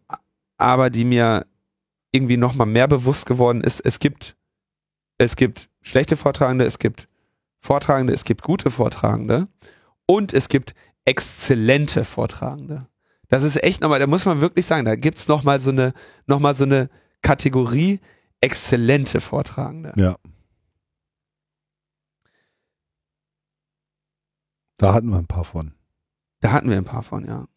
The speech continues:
Speaker 2: Sind wir durch, wa?
Speaker 1: Ja, fast.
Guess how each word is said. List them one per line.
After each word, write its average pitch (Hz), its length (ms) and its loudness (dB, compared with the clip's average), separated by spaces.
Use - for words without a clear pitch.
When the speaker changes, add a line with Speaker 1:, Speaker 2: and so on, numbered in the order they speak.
Speaker 2:
Sind 101 100 -4
wir 101 60 2
durch, 87 320 -2
wa? - 60 -10
Speaker 1:
Ja, 147 500 0
fast. - 400 -4